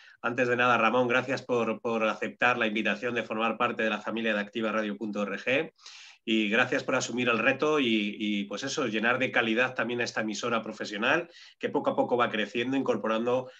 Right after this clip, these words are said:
a profesionales, eh, como tú, Ramón. Pues, eh, bienvenido, Ramón, Ramón Pau, el director y el productor del programa Planeta Comex, que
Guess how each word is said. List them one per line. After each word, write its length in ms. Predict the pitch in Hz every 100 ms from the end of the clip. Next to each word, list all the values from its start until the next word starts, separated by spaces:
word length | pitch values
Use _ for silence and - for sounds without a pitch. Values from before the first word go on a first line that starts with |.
| -
a 180 | 120 117
profesionales, 840 | 123 120 120 107 113 120 127 127 - - - -
eh, 240 | 110 104
como 260 | 110 107 101
tú, 220 | 139 127
Ramón. 440 | 104 123 123 104 - - - - _ -
Pues, 240 | 110 104
eh, 120 | 110
bienvenido, 540 | 104 113 110 113 139 135
Ramón, 380 | 123 127 143 135
Ramón 320 | 120 135 131
Pau, 400 | 120 131 143 156
el 220 | 120 113
director 640 | 117 110 - 127 131 139
y 140 | 123 127
el 120 | 123
productor 480 | 120 113 110 117 117
del 160 | 113
programa 560 | 104 107 110 113 120 107
Planeta 420 | 117 107 117 113
Comex, 540 | 117 143 165 165 - -
que 380 | 123 120 104